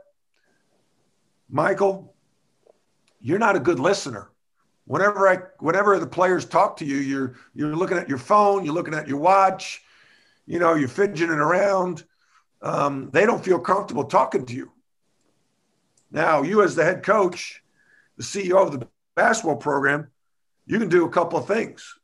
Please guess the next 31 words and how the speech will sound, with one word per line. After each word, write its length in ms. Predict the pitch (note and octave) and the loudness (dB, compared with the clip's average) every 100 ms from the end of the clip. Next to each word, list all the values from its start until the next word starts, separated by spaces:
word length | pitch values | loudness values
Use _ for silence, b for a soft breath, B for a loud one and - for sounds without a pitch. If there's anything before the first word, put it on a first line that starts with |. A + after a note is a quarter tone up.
| _ | _
You 180 | - D#3 | -6 -6
could 280 | D#3+ B2 - | -6 -12 -6
tell 180 | E3 F3 | -2 -2
me 100 | E3 | -4
to 60 | |
go 220 | D#3 E3 D#3+ | -4 -4 -4
screw 380 | - - E3+ | -6 -2 2
off. 420 | E3 B3+ - - _ _ _ _ _ _ _ _ _ _ _ _ _ _ | 4 4 2 -12 _ _ _ _ _ _ _ _ _ _ _ _ _ _
You 120 | D3+ | -8
can 460 | E3+ E3 D#3+ D#3 - _ _ _ _ _ _ _ _ _ _ | -4 -2 -2 -4 -12 _ _ _ _ _ _ _ _ _ _
bully 360 | - E3 G#3 G#3+ | -4 2 2 2
me 320 | G#3+ A#3+ B3 | -2 -4 -6
and 200 | - F3 | -8 -8
say, 520 | - E3+ D#3 D3+ D#3 - | -2 0 2 -2 -4 -2
"That's 240 | F3 F3+ | 0 0
not 240 | F3+ E3 D#3 | 0 -2 0
true. 600 | E3+ E3 D#3+ D3+ D#3 - - | 0 0 0 -4 -12 -20 -8
No 200 | C3+ E3 | 0 2
way. 280 | E3 D3+ D3 | 4 2 0
My 160 | C#3+ D3 | 0 -2
players 400 | D#3+ D#3+ C#3+ C#3 | -2 -2 -2 0
love 240 | D#3 C3 | 2 2
me." 240 | C3+ D#3 D#3 _ _ _ _ - | -4 -6 -12 _ _ _ _ -6
Or 140 | D#3+ | 2
you 60 | F3+ | 2
can 80 | E3 | 2
say, 440 | E3+ D#3 D3 - _ | -2 0 -2 -6 _
"You 120 | C3+ | -6
know 120 | D3+ | -2
what, 180 | D#3+ - | -2 0
Michael? 420 | E3+ F#3 - - | -4 -4 -12 -14